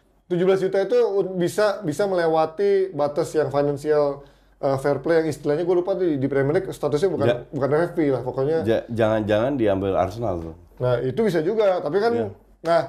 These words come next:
Speaker 1: M U itu juga ada ketakutan selain karena financial fair play yang di regulasinya Pem-, Premier League itu, Guirassy ini kayak anomali tahun ini. Karena baru jagonya tahun ini dan injury prone juga gitu kan. Walaupun
Speaker 2: Iya.
Speaker 1: memang sebenarnya nothing tulus, tujuh belas juta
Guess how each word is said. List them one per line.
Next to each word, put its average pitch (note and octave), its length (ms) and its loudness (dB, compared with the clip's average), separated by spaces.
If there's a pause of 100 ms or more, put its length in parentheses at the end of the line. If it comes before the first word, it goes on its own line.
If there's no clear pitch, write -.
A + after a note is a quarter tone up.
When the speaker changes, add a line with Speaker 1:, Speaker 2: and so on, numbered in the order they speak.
(300)
Speaker 1:
M E3+ 160 2
U - 20 4
itu G3 140 -2
juga F#3+ 240 2
ada D#3+ 100 2
ketakutan D#3 480 0
selain F3 460 0
karena D#3+ 480 -2
financial D#3 560 0
fair D3+ 240 -2
play D3+ 160 2
yang D3 160 0
di C#3+ 240 0
regulasinya C#3+ 580 0
Pem-, C#3+ 300 -2
Premier C#3+ 240 2
League C3 180 0
itu, F3+ 180 2 (680)
Guirassy D#3+ 560 0
ini A3 220 2
kayak F3 500 0 (680)
anomali F3+ 560 0
tahun G3+ 280 0
ini. G3+ 160 0 (180)
Karena D3+ 220 -2
baru F3 180 2
jagonya D3+ 340 0
tahun C#3+ 300 -2
ini G3 140 2 (400)
dan D3 180 2
injury D#3+ 320 0
prone E3 240 0
juga G3+ 240 2
gitu E3 220 0
kan. D#3 400 -2
Walaupun C#3 400 0
Speaker 2:
Iya. F#3+ 80 0
Speaker 1:
memang G#3+ 200 2 (520)
sebenarnya G#3 480 0
nothing A3 160 -2
tulus, B3 320 0
tujuh E3 160 -2
belas E3+ 180 2
juta A#3+ 540 -2